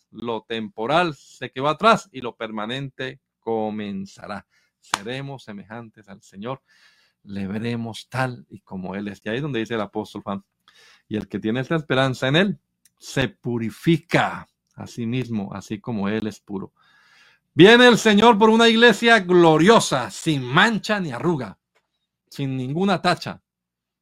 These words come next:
santa, perfecta, en Cristo. Así nos hizo el Señor y así debemos mantener. Esa es, algunos llaman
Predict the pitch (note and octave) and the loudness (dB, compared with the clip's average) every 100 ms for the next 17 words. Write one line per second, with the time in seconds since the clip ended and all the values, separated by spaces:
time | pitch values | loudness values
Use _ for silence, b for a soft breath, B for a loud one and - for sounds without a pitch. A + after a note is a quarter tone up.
0 | _ - B2+ D3+ C#3+ A2+ G2 - G2 - | _ -12 -6 -6 -8 -12 -14 -14 -18 -10
1 | C#3+ C#3+ - F#2+ - b b b b _ | -10 -10 -10 -14 -14 b b b b _
2 | - A#2 G#2 G2 _ - A#2+ - - - | -12 -12 -10 -14 _ -12 -12 -12 -18 -20
3 | - _ _ _ _ _ _ - F#2 - | -20 _ _ _ _ _ _ -14 -14 -8
4 | E3+ F3+ F3+ D3+ C#3 E3 D3 C#3+ C3+ D#3+ | -6 -4 -6 -8 -8 -10 -8 -8 -6 -4
5 | F3 D#3+ - G#2 G2 - A#2+ A#2+ A#2+ B2 | -6 -8 -10 -8 -8 -8 -6 -6 -6 -8
6 | A#2+ - _ _ _ _ _ _ G#2+ A2 | -12 -16 _ _ _ _ _ _ -12 -6
7 | B2+ C3+ C3 A2+ - A2+ A2 G#2+ G#2+ G2+ | -4 -6 -8 -12 -10 -8 -8 -8 -10 -12
8 | F2 E2 _ _ _ _ _ _ _ _ | -16 -20 _ _ _ _ _ _ _ _
9 | _ _ - G2+ G#2 G#2+ A2+ G#2 - B | _ _ -20 -14 -8 -6 -6 -8 -14 B
10 | B B - G#2 G2 A2 A2+ G#2+ G#2+ A2 | B B -14 -12 -8 -6 -6 -6 -6 -6
11 | G#2 G#2+ | -8 -12